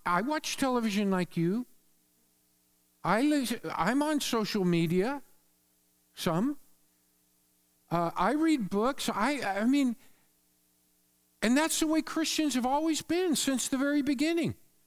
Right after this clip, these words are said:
They've not isolated themselves. They've not, I mean, some have gone off into, but the Christians in Rome, for example, lived in the same tenement buildings.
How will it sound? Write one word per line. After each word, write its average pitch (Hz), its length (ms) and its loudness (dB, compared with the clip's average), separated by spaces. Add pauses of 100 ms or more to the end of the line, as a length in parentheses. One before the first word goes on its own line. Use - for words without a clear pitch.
They've 226 220 2
not 247 280 0 (300)
isolated 185 800 2
themselves. 151 680 0
They've 180 200 2
not, 196 240 2
I 175 60 0
mean, 185 200 2
some 208 280 0
have 170 120 -2
gone 160 220 0
off 156 280 0
into, 156 460 -2 (1300)
but 180 240 -2 (1400)
the 180 100 0
Christians 240 680 0
in 233 160 4
Rome, 269 380 2
for 170 280 0
example, 165 560 0
lived 208 300 0
in 208 120 2
the 190 80 2
same 226 360 0
tenement 311 680 -2
buildings. 139 720 -2